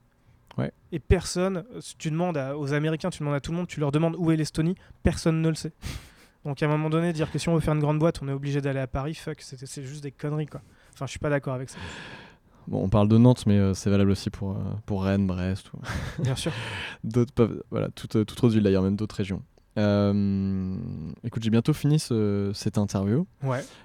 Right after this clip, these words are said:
Speaker 1: Euh, il me reste juste deux questions à te poser.
Speaker 2: Promis, je vais essayer de faire court. <laughs>
Speaker 1: Non, non, non, mais c'est, non, y a, y a pas de, on n'a pas de timing, donc, euh,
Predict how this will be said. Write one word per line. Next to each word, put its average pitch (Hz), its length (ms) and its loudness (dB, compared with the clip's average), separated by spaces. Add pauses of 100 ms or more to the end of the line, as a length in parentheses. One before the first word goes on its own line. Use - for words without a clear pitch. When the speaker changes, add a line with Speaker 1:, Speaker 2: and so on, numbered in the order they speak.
(120)
Speaker 1:
Euh, 104 120 -2
il 104 60 0
me 104 60 -2
reste 101 160 0
juste 131 220 -4
deux 135 140 2
questions 127 440 -2
à 113 60 -2
te - 60 -20
poser. 110 280 -6 (520)
Speaker 2:
Promis, 147 260 0
je 131 40 2
vais 131 60 0
essayer 123 160 -4
de 113 60 -8
faire - 160 -8
court. - 260 -10 (140)
<laughs> - 160 -10
Speaker 1:
Non, 143 440 8
non, 117 80 6
non, 135 140 6
mais 120 100 6
c'est, 107 260 6
non, 113 120 6
y 107 120 4
a, - 40 -2
y 117 80 4
a 113 40 4
pas 147 140 6
de, 113 260 6
on 104 40 6
n'a 110 80 4
pas 123 120 2
de - 60 -4
timing, 120 300 8
donc, 107 220 2
euh, 104 140 2